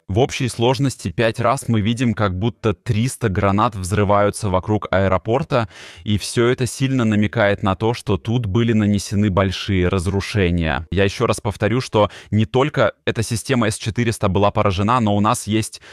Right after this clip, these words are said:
самые последние снимки, спутниковые снимки с конца сентября этого года.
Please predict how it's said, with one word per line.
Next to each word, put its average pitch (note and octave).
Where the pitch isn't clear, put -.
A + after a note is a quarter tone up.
самые B2
последние A2
снимки, A2
спутниковые G#2
снимки A2
с -
конца G#2
сентября G2+
этого G2
года. G2+